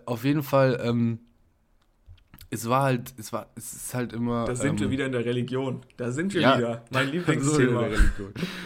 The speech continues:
Speaker 1: Äh, da gab's halt, gab's, durfte man, angeblich darf man da kein Fisch, kein Fleisch essen. So, und dann gab's dann da immer irgendwie Fisch. Und dann gab's meistens Herings-, Herings-, äh,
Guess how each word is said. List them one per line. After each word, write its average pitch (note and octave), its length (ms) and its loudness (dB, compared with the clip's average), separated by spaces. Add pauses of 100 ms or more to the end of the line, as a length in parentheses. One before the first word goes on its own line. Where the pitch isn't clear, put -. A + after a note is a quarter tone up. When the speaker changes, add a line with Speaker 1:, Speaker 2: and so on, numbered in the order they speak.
(220)
Speaker 1:
Äh, A#2+ 180 2
da C3 100 4
gab's D#3 300 0
halt, C#3+ 280 -2
gab's, D3+ 280 0 (120)
durfte D#3+ 280 0
man, C3+ 280 2 (320)
angeblich C#3 520 -2
darf C#3 200 -6
man C#3+ 80 -4
da A#2+ 60 -2
kein G#2+ 200 -8
Fisch, - 400 -8
kein A#2 260 -6
Fleisch C#3+ 360 -2
essen. F#3 440 -6 (580)
So, C3 140 0
und C3+ 60 0
dann B2+ 120 2
gab's C3 220 2
dann C#3+ 120 -2
da B2+ 80 2
immer B2 240 0
irgendwie A2+ 240 -2
Fisch. G#2 340 -6
Und - 80 -10
dann A2 180 0
gab's B2+ 260 2
meistens A#2 320 -2
Herings-, G#2+ 480 -4
Herings-, A2+ 420 -6 (280)
äh, F2+ 420 -4